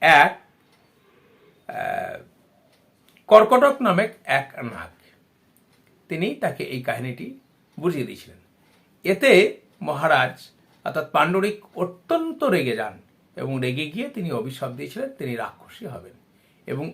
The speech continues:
অভিশাপ দেওয়া মাত্রই তার দেহের মধ্যে কিন্তু, ললিতের দেহের মধ্যে কিন্তু পরিবর্তন এসে যায়। এবং কেমন পরিবর্তন এসেছে, তার যে কাহিনী এই গ্রন্থটিতে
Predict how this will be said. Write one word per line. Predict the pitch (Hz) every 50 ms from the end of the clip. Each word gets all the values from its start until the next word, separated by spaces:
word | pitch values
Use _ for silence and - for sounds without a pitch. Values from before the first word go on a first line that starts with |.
| 143 143
অভিশাপ | 143 151 214 202 - - 220 220 214 214 - _ - 139 120 131
দেওয়া | 131 143 165 190 220 254
মাত্রই | 285 285 - - - 165 139 123 117 120 - - _ _ _ _ -
তার | - 123 123 120 120
দেহের | 131 127 135 185 208 196 170
মধ্যে | 156 135 123 123 113 107
কিন্তু, | 110 107 107 - - 107 - - - _ _ _ _ _ _ _ -
ললিতের | 120 120 135 175 175 - 143 120 - - - _ _ _ _ _ - -
দেহের | 147 156 175 185 185 175
মধ্যে | 160 143 139 147 139 151
কিন্তু | 143 - - 247 247 - -
পরিবর্তন | - - 123 117 123 - - - 110 95 87
এসে | - 87 87 92
যায়। | 90 - _ _ _ _ _ _ _ -
এবং | - 135 135 147 147 147 - _ _ _ _ _ _ _ -
কেমন | 147 143 156 170 196 247 294 294 - -
পরিবর্তন | 240 226 226 214 208 - - 175 160
এসেছে, | 135 131 139 135 123 120 - 131
তার | 127 131 135 135 - - - _ - 120 120
যে | 127 131 131 -
কাহিনী | 131 123 135 160 160 135 117 113 101 - _ _ _ _ _ _ _ _ _
এই | - 123 123 123 120
গ্রন্থটিতে | 131 135 143 143 - 156 - 147 - 143 139